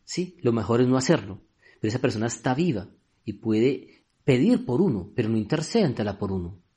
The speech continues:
Uno directamente puede pedirle a Allah. Esos son temas que hacen parte de la teología islámica y que vale la pena estudiarlos en otros momentos.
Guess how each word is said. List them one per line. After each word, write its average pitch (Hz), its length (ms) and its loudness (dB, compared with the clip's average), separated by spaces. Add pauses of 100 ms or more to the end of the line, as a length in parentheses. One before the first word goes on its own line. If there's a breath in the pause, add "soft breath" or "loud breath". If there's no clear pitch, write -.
(200)
Uno 127 320 -2 (100)
directamente 123 600 0
puede 123 240 -2
pedirle 123 380 -4
a - 40 -4
Allah. 80 260 -12 (480 soft breath)
Esos 165 140 -6
son 180 140 0
temas 175 260 2
que - 100 -2
hacen 139 180 -4
parte 147 220 -2
de 135 80 0
la 120 40 -2
teología 107 300 -4
islámica 127 280 -2
y - 60 -6
que - 80 -6
vale 113 200 -2
la 104 120 -6
pena 101 160 -6
estudiarlos 113 640 -2
en 101 60 -6
otros 98 220 -6
momentos. 117 640 -6